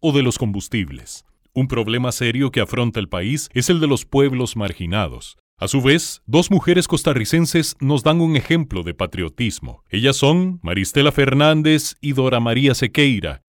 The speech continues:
quienes han desarrollado ingentemente programas de enseñanza y recuperación en dos barrios muy marginados del país,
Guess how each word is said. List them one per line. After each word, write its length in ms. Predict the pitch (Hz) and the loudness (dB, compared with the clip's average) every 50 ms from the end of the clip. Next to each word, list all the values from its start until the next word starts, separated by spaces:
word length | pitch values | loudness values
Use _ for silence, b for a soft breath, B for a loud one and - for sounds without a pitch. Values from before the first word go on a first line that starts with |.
| b | b
quienes 320 | b - 104 120 143 135 - | b 0 2 2 2 2 2
han 100 | 196 202 | 2 2
desarrollado 680 | 190 - - 175 156 156 156 147 170 175 180 180 180 | 2 2 2 4 4 4 4 6 6 6 6 6 4
ingentemente 800 | 160 139 110 143 185 175 139 - 151 160 175 180 170 - 180 170 | 2 4 2 2 0 0 2 2 2 4 4 2 2 4 2 2
programas 600 | 165 _ _ 175 165 165 135 147 170 175 175 170 139 | 2 _ _ 4 4 4 4 4 4 4 4 4 4
de 120 | 156 151 | 4 4
enseñanza 600 | 147 135 - 135 127 131 143 151 160 156 - - | 4 4 4 2 2 4 4 4 2 2 0 0
y 100 | 139 127 | 0 2
recuperación 800 | 120 117 117 107 - 120 101 - 107 104 98 - 139 151 165 165 | 2 0 -2 -2 -2 -2 0 2 2 2 2 2 2 2 4 4
en 120 | 143 123 120 | 2 2 4
dos 200 | 143 147 131 101 | 4 4 4 4
barrios 520 | 117 131 131 131 127 131 123 127 107 - | 4 4 4 4 2 0 -2 -2 -2 -2
muy 240 | 110 107 127 151 160 | -2 0 0 0 0
marginados 680 | 156 151 139 - - 117 104 110 135 143 113 82 69 69 | 0 -2 -4 -2 -4 -2 -2 0 0 0 -2 -4 -6 -8
del 160 | 87 92 87 | -8 -8 -6
país, 460 | - 90 92 135 160 - - - b | -4 -4 -2 -2 -2 -4 -6 -12 b